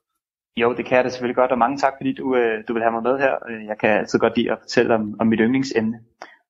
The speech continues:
Og, øh, min baggrund for, for at interessere mig meget for feedback, det er, at jeg kommer fra, øh, fra en baggrund som officer i flyvevåbnet, og som, øh, elitesportsatlet i det, der hedder militær femkamp. Og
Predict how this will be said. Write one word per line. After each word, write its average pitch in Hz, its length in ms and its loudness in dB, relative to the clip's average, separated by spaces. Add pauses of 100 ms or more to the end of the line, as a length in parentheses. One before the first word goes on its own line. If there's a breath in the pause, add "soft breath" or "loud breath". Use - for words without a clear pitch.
Og, 110 260 4
øh, 110 240 2 (680)
min 135 160 4
baggrund 135 480 4
for, 123 140 4 (200)
for 120 60 -6
at 117 60 -2
interessere 123 280 -2
mig 117 120 -2
meget 110 200 4
for - 120 -18
feedback, 107 340 0
det 110 60 0
er, 113 60 6
at 113 60 4
jeg - 80 -14
kommer 120 280 -2
fra, 104 120 4 (160)
øh, 87 60 -8 (640)
fra 110 80 0
en 104 80 -2
baggrund 104 400 -2
som 104 240 -2
officer 104 340 -2
i 110 160 0
flyvevåbnet, 120 460 -2 (520 loud breath)
og 101 100 -10
som, 98 280 0
øh, 71 200 -4 (560)
elitesportsatlet 104 920 2 (120)
i 98 220 -8
det, 101 100 -4
der 104 60 -2
hedder 101 200 -2
militær 98 260 -2 (160)
femkamp. 110 340 -2 (760 soft breath)
Og 98 180 4